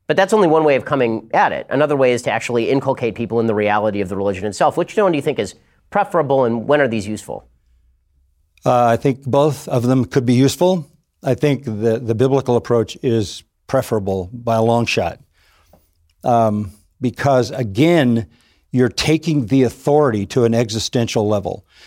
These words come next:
Speaker 2: You're moving the authority up to its highest level.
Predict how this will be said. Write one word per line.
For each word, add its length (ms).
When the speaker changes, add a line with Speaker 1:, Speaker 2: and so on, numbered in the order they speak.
Speaker 2:
You're 200
moving 460
the 140
authority 500
up 160
to 160
its 140
highest 520
level. 440